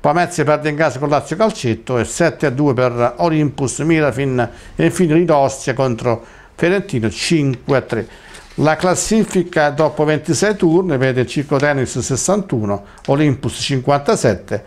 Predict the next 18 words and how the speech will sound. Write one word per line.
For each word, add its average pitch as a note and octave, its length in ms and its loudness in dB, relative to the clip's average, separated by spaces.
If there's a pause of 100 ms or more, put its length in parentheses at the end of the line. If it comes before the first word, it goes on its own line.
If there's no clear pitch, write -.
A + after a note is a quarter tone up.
(340)
Ardenza D#3+ 640 0
e D3 60 2
Lazio D3 300 0
Calcetto D3+ 400 0
cinquantadue, E3+ 760 0
via E3 160 4
via E3 180 4
le D#3 80 2
altre D3 260 0
quarantasette, C3 800 0
Capo-, B2 240 2
eh, B2 460 2
Lido B2 240 0
Ostia D3+ 440 0 (220)
quarantacinque, C3+ 880 0
Capitolino E3+ 540 0
e F#3 60 2
Mirafin D3+ 600 2